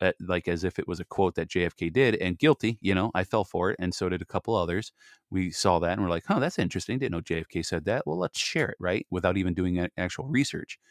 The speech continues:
Shame on me. So I'm gonna have to go back and do some research real quick, and I'm gonna correct the record at some point, but I'm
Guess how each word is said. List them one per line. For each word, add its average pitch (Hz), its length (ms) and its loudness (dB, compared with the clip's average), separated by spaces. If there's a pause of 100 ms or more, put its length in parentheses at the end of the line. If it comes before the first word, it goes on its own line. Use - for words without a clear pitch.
(120)
Shame 92 380 4
on 82 160 2
me. 104 260 0 (1600)
So - 180 2
I'm 92 80 6
gonna 98 140 6
have 90 100 2
to 90 100 -2
go 90 140 4
back 87 240 2
and 85 80 -2
do 82 80 0
some 85 180 -4
research 90 360 -2
real 85 100 0
quick, 87 220 0
and 82 80 0
I'm 90 60 0
gonna 87 120 -2
correct 87 320 -2
the 82 60 -4
record 90 300 0
at - 100 -6
some 85 180 -2
point, 95 260 0
but 92 140 2
I'm 98 200 4